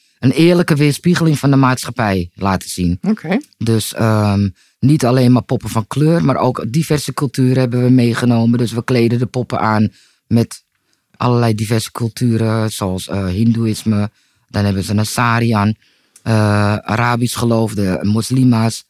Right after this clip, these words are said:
Speaker 1: met een hijab en dat soort dingen. Ehm, wat hebben we nog meer? Ja, diverse culturen, maar we hebben ook poppen met het syndroom van Down.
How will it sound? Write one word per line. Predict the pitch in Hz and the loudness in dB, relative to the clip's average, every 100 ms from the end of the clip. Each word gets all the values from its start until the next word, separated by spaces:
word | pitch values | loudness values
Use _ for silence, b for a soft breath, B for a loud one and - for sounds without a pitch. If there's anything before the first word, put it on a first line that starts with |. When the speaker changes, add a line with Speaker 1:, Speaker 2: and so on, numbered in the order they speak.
| _ _ _ | _ _ _
Speaker 1:
met | - 101 | -8 -2
een | 104 | 0
hijab | 104 120 123 113 - | 0 0 0 0 -2
en | 85 92 90 _ _ _ _ | -4 -4 -4 _ _ _ _
dat | - 117 | -6 -6
soort | - 127 | -4 0
dingen. | 120 120 120 120 | 2 4 2 0
Ehm, | 87 98 95 92 | 0 -2 0 0
wat | 95 - 92 | -2 -4 -8
hebben | 95 | -4
we | 98 | -2
nog | 104 | -2
meer? | 113 123 - _ b b - | -2 -4 -10 _ b b -2
Ja, | 95 | -2
diverse | 85 98 113 - | 0 -2 -2 -2
culturen, | - 107 123 127 139 | -6 -2 0 2 4
maar | 135 | 2
we | |
hebben | 135 120 | 2 0
ook | 90 127 | 0 -2
poppen | - 120 123 | -2 -2 0
met | 117 | 0
het | 101 - | -2 -4
syndroom | 117 113 110 101 | 0 2 2 0
van | - | 0
Down. | 117 135 151 160 | 0 2 0 -4